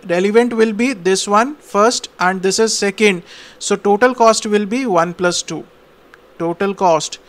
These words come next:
is equal to one plus two, right? So this is what you have to check in both the cases. Clear? Very simple question, nothing to worry about it. The only point here was the carrying cost, which was given per month. Now this is,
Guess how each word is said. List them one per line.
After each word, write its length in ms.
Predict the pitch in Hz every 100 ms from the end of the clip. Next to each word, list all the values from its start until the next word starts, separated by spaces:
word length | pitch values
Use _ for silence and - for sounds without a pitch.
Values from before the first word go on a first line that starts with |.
| - - _
is 180 | 170 160
equal 320 | 180 185 185
to 100 | 185
one 420 | 202 160 151 165 180
plus 300 | 180 180 -
two, 320 | 190 156 151 _ - - -
right? 260 | 175 202 -
So 160 | - 185
this 220 | 185 185
is 120 | 208
what 200 | 190 185
you 100 | 175
have 240 | 170 160 -
to 180 | 294 - - _ -
check 380 | 180 165 - -
in 200 | 202 180
both 260 | 175 185
the 80 | 190
cases. 600 | 175 147 - - - - _ _ _ _ _ _ _ _ _ -
Clear? 260 | 180 202 208 - - -
Very 280 | 180 226 269
simple 540 | 262 240 262 262 - - _ _ _ _ -
question, 400 | 202 196 220 208
nothing 320 | 190 220 220
to 60 | 220
worry 260 | 202 196
about 340 | 190 165 160 180
it. 120 | 180
The 100 | 185
only 400 | 175 196 220 277
point 320 | 240 214 214
here 240 | 202 202 185
was 420 | 180 160 160 - - -
the 140 | 175 190
carrying 500 | - 196 190 240 247
cost, 380 | 208 175 - 175
which 220 | 190 214
was 180 | 226 196
given 300 | 196 208 202
per 240 | 175 175
month. 180 | 156 156
Now 120 | 160
this 200 | 175 185
is, 300 | 240 233